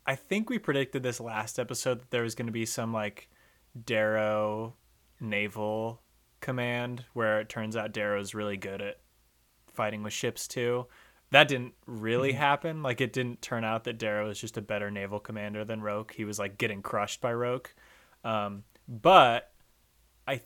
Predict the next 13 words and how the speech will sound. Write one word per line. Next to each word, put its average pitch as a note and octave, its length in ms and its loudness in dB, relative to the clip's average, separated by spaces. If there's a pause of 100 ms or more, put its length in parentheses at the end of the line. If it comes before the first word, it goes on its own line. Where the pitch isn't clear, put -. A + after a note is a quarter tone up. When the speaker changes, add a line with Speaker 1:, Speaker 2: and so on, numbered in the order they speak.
(180)
Speaker 1:
I B2 80 2
wanna E3 200 2
say G#3 160 2
Orion A#2 560 4
is, A2 140 -6
like, G#2 180 -8 (360)
pretty G2+ 400 -4
good. - 340 -14 (140)
Like, C3 180 0 (160)
obviously D3+ 460 2
not A#2+ 200 0
Roke G#2 320 -2
level, C3 480 0